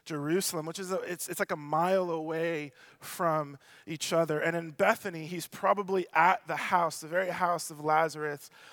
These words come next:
Mary, and Martha. But it also indicates that this monumentum, that, that the momentum of this story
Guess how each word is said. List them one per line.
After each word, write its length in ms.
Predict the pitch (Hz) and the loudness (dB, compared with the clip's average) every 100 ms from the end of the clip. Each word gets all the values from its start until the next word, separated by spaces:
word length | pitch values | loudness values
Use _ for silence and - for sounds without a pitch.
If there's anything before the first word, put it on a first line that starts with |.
| - | -18
Mary, 500 | 160 165 165 147 147 - - | -2 2 4 2 -2 -8 -10
and 180 | - 160 | -6 -4
Martha. 600 | 156 160 160 175 135 135 - _ | -2 -2 -2 -4 -4 -4 -12 _
But 140 | 180 185 | 4 6
it 80 | |
also 380 | 180 208 240 220 | 6 6 4 0
indicates 760 | 170 202 190 - 175 160 - - - - | 0 -2 -2 0 0 0 -4 -10 -14 -2
that 180 | 170 - | -2 0
this 220 | 180 - | -2 -4
monumentum, 1200 | 170 160 170 185 202 226 190 180 185 - 170 160 | -8 -4 2 2 0 -6 -6 -6 -6 -4 -6 -4
that, 200 | 170 160 | -4 -2
that 160 | 175 190 | -4 -4
the 80 | |
momentum 680 | 165 170 165 190 220 - 196 | -4 -4 0 0 0 -6 -6
of 160 | 165 165 | -6 -4
this 160 | 175 | -4
story 880 | - - - 185 190 185 170 156 | -2 -4 -4 -4 -2 -2 -2 -6